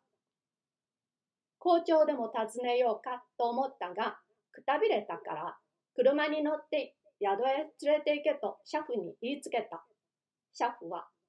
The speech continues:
威勢よく「山城屋」といううちへ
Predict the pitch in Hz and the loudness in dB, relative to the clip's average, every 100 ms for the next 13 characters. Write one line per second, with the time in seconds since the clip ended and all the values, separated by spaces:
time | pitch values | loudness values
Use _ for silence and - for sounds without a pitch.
0 | _ _ - 220 285 294 262 - 175 - | _ _ -10 2 4 6 2 -2 -8 -8
1 | _ 226 233 311 - 294 269 247 - - | _ -2 0 -2 2 4 4 2 -4 -18
2 | _ _ _ _ - 269 247 247 240 240 | _ _ _ _ -2 0 0 2 2 2
3 | 196 220 240 185 165 | 0 -4 0 0 -2